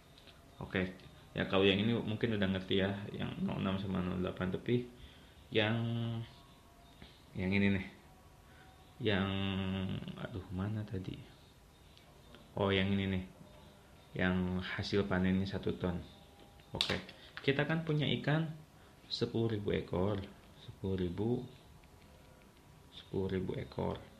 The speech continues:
Sedangkan nanti panen itu usia, eh, satu kilonya itu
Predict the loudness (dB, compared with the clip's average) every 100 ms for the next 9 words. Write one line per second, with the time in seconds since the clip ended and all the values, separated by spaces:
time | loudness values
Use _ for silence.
0 | -20 -20 -14 -4 2 2 2 0 0 0
1 | -2 0 0 2 2 4 2 -2 -8 -20
2 | -20 -20 -20 -4 -2 -2 0 2 2 0
3 | -2 -6 -4 -4 -4 -2 -2 0 0 -2
4 | -4 -4 -6 -2 -2 0 0 -2 0 0
5 | 0